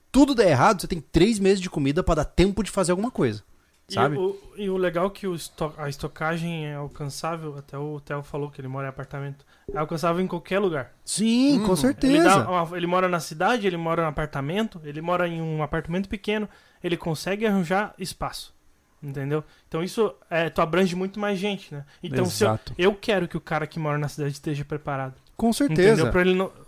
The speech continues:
Speaker 2: por exemplo, pra
Speaker 1: É,
Speaker 2: não
Speaker 1: é que
Speaker 2: acon-,
Speaker 1: assim, ó,
Speaker 2: acontecer o que acontecia antes,
Speaker 3: Cara,
Speaker 2: entendeu?
Speaker 3: dá.
Speaker 1: que a
Speaker 2: Dá.
Speaker 1: regra, na verdade, gente, é quanto mais gente preparada, menos risco a gente
Speaker 3: Dá
Speaker 1: tem,
Speaker 3: pra
Speaker 1: né?
Speaker 3: fazer,
Speaker 1: <laughs>
Speaker 3: eu já morei num apartamento pequeno, cinquenta metros quadrados, em três pessoas,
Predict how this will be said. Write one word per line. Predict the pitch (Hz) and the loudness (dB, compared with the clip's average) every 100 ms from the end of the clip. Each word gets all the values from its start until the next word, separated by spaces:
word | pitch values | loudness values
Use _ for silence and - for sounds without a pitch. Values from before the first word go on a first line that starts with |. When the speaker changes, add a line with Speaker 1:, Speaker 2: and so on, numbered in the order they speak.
| 151 | -6
Speaker 2:
por | 185 | 2
exemplo, | 185 170 196 - | 4 4 0 -2
pra | - | 0
Speaker 1:
É, | |
Speaker 2:
não | 185 | 2
Speaker 1:
é | 196 | 4
que | |
Speaker 2:
acon-, | 214 | 4
Speaker 1:
assim, | 233 247 | 4 8
ó, | 185 | 8
Speaker 2:
acontecer | 220 208 - | 10 8 6
o | 220 | 2
que | 226 | 2
acontecia | 214 208 233 220 | 0 0 0 2
antes, | 220 233 | 2 4
Speaker 3:
Cara, | 185 175 | 6 8
Speaker 2:
entendeu? | 156 180 | 6 6
Speaker 3:
dá. | 143 156 165 | 8 8 8
Speaker 1:
que | 330 | 6
a | |
Speaker 2:
Dá. | 277 | 8
Speaker 1:
regra, | 170 208 240 202 | 8 8 8 6
na | 151 | 6
verdade, | 147 196 147 | 6 6 4
gente, | 131 | 0
é | 139 | 0
quanto | 175 170 | 0 0
mais | 170 180 | 2 2
gente | 160 | 0
preparada, | 165 147 135 160 190 | 0 4 4 4 2
menos | 165 196 143 | 2 2 2
risco | 180 - | 0 2
a | 196 | 0
gente | 233 - | 0 4
Speaker 3:
Dá | |
Speaker 1:
tem, | 151 | 4
Speaker 3:
pra | 127 | 4
Speaker 1:
né? | - | 2
Speaker 3:
fazer, | 170 143 180 | 2 6 6
Speaker 1:
<laughs> | |
Speaker 3:
eu | 131 | 6
já | 131 | 2
morei | 143 139 151 | 0 0 -2
num | 156 | -2
apartamento | 135 - 143 139 | -4 -6 -10 -10
pequeno, | - - 120 135 | -16 -12 -10 -8
cinquenta | 139 - 143 147 | -10 -6 -4 -2
metros | 139 - | -4 -2
quadrados, | 160 123 110 120 147 135 | -2 0 0 -2 -4 -10
em | 131 | -10
três | 127 - 131 151 | -8 -6 -6 -6
pessoas, | - 139 - 117 151 | -10 -8 -8 -10 -14